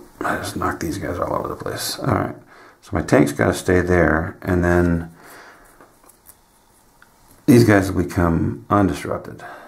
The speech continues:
All right, so nobody's disrupted here anymore. There we go. All right, so that's it. Come back and, uh, start turn eight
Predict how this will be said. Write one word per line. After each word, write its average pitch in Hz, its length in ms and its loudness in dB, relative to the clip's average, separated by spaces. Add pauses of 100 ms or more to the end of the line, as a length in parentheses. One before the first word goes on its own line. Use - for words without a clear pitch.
(1600)
All - 80 2
right, - 200 -6
so - 120 -8
nobody's 95 380 2
disrupted 87 560 -4
here - 380 -6 (680)
anymore. - 460 -2 (4000)
There 98 180 4
we 80 60 2
go. - 180 -8 (240)
All 127 80 4
right, 117 160 -4 (680)
so - 120 -2
that's 113 180 2
it. 107 180 2 (300)
Come 95 180 -2
back 90 220 0
and, 85 260 -4 (360)
uh, 95 380 -4
start - 300 -2
turn 87 200 -2
eight 85 180 -4